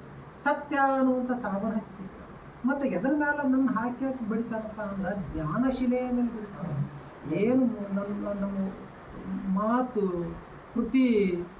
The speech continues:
ವರ್ತನೆ, ನಮ್ಮ ನೋಟ ಎಲ್ಲಾದ್ರಾಗೂ ಏನಿರ್ತೈತಿ ಅಂದ್ರೆ ಜ್ಞಾನನೇ ತುಂಬಿರಬೇಕು. ಆ ಜ್ಞಾನಶಿಲೆಯ ಮೇಲೆ ಈತನ ಇವ-, ಯಾ ಮಡಿವಾಳರು ಮನ್ಯಾಗ ಹೋಗಿ ಬಟ್ಟೆ ತೊಳ್ಯಾಕತ್ರ ಏನ್ ಸಿಟ್ಲೆ, ಆ, ಅರಿವಿ ಮೇಲೆ ಅಂತೂ ಸಿಟ್ಟು ಇರ್ಲ ಅವ್ನಿಗೆ.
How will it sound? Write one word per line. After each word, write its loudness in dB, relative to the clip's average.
ವರ್ತನೆ, 4
ನಮ್ಮ 0
ನೋಟ 4
ಎಲ್ಲಾದ್ರಾಗೂ 4
ಏನಿರ್ತೈತಿ 4
ಅಂದ್ರೆ 0
ಜ್ಞಾನನೇ 4
ತುಂಬಿರಬೇಕು. 4
ಆ -2
ಜ್ಞಾನಶಿಲೆಯ 2
ಮೇಲೆ 2
ಈತನ -2
ಇವ-, 2
ಯಾ 2
ಮಡಿವಾಳರು 4
ಮನ್ಯಾಗ 4
ಹೋಗಿ 4
ಬಟ್ಟೆ -2
ತೊಳ್ಯಾಕತ್ರ 0
ಏನ್ 2
ಸಿಟ್ಲೆ, 2
ಆ, 4
ಅರಿವಿ 6
ಮೇಲೆ 6
ಅಂತೂ 0
ಸಿಟ್ಟು 2
ಇರ್ಲ 0
ಅವ್ನಿಗೆ. 0